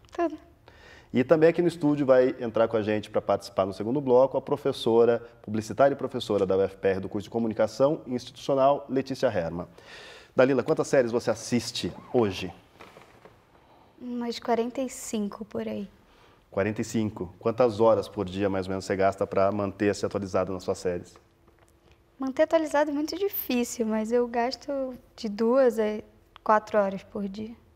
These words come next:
Speaker 2: E você costuma maratonar muito séries?
Speaker 1: Depende da semana, mas sim, eu costumo maratonar série. É muito difícil eu ver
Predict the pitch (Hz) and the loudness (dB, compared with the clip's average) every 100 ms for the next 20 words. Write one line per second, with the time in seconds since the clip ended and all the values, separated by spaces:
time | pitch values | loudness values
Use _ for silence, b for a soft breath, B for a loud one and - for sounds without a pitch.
0 | _ - 101 - 107 - 107 - 110 107 | _ -6 -4 0 0 0 -6 -4 0 2
1 | 98 95 - - 98 98 98 95 98 107 | 2 0 -4 -10 -2 -2 -2 -2 0 0
2 | 101 123 - - 120 117 - - - _ | -2 -6 -4 0 0 0 -6 -16 -20 _
3 | _ _ _ _ _ 226 208 - - _ | _ _ _ _ _ -2 -2 -4 -20 _
4 | _ _ 240 302 320 311 277 269 269 247 | _ _ 2 4 2 0 0 -2 -2 -4
5 | 254 254 247 247 208 208 - 226 214 214 | -2 -4 -4 -4 -4 -4 -8 -6 -4 -2
6 | 214 208 214 208 - 208 208 220 233 240 | -2 -2 -6 -6 -6 -6 -4 -6 -6 -8
7 | - 214 214 202 196 | -6 -4 -4 -4 -4